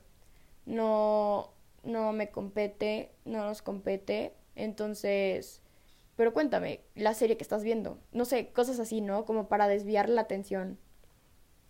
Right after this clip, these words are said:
Em, número cuatro,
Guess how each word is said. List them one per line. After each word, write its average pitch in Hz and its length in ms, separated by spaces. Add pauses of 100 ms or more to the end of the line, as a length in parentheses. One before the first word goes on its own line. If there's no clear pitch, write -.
(960)
Em, 233 360
número 247 880
cuatro, 214 540